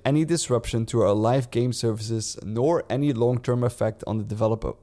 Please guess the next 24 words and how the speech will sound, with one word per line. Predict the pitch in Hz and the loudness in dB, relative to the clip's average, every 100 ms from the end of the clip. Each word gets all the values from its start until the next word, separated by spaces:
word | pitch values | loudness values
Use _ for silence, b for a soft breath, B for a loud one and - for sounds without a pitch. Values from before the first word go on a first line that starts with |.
| _ _ 110 | _ _ -8
development | 113 117 120 123 117 | -2 0 0 0 -2
of | - 101 | -2 0
our | 110 - | 0 0
ongoing | 113 107 104 98 | 0 0 -2 -2
projects. | 117 - 123 - - - - b b b b | -4 -2 -2 -4 -10 -12 -18 b b b b
We | 120 131 | 2 4
are | 131 - | 4 2
extremely | 123 - - - 156 190 185 | -2 -4 -6 0 0 0 0
disappointed | 165 151 - 127 123 123 | -2 -2 -2 0 0 -2
to | 120 | 0
have | 110 110 - | -2 -2 -4
any | 120 139 | 0 2
details | 139 120 117 120 113 | 0 0 2 2 2
of | 95 107 | 0 0
our | 104 | 0
next | 110 123 - - | 2 0 -4 -2
game | 113 113 110 - | 0 0 -2 -6
shared | - 127 147 156 | -2 2 2 0
with | 151 - | -4 0
you | 107 | 2
all | 120 | 2
in | 113 113 | 2 0
this | 110 | -2
way. | 120 110 110 | 0 0 0